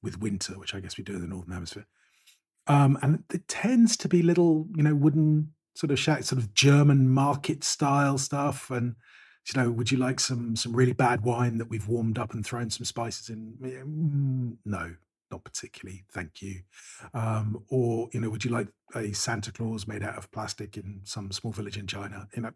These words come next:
"Mm, no, not particularly, thank you." Um, but yeah, I mean,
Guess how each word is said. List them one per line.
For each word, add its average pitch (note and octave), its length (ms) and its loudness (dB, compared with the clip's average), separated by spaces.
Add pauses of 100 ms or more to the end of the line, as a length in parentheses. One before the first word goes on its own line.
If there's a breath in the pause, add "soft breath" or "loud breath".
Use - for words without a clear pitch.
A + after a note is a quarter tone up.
"Mm, B2+ 580 0
no, G#2 280 -4
not G2+ 160 -10
particularly, F#2+ 560 -14
thank F2+ 240 -14
you." F#2 60 -16 (720 loud breath)
Um, A#2+ 500 4 (1120)
but - 280 -10
yeah, E3 240 6
I B2 60 2
mean, B2+ 220 2